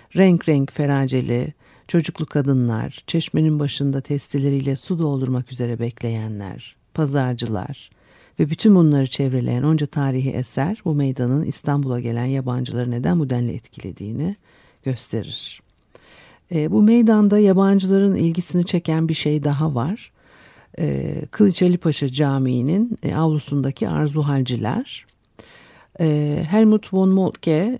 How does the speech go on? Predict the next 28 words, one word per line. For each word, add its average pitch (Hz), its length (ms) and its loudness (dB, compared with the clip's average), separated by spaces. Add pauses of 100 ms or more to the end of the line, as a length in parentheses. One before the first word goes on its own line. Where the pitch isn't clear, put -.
e, - 140 -2
on 190 200 4
dokuzuncu 147 440 -2
yüzyılın 120 520 -4
başında 110 440 -6
İstanbul'a 135 640 -4
gelmiş 98 440 -8
bir - 220 -6
askeri 135 480 -6
uzman. 135 580 -2 (600)
İstanbul'a 180 560 2
izler 147 500 2
bırakmış 117 520 -8
biridir. - 680 -6 (220)
Ve 160 140 -2
dört 190 280 4
Ocak 143 380 -2
bin 165 100 4
sekiz 165 340 -4
yüz 147 80 -10
otuz - 280 -6
altı 156 280 -2
tarihli 117 460 -4
mektubundan 123 760 -4
aktarıldığı 135 600 -6
şi-, - 280 -12 (100)
şekliyle, 127 800 -6 (1040)
e, 127 460 -4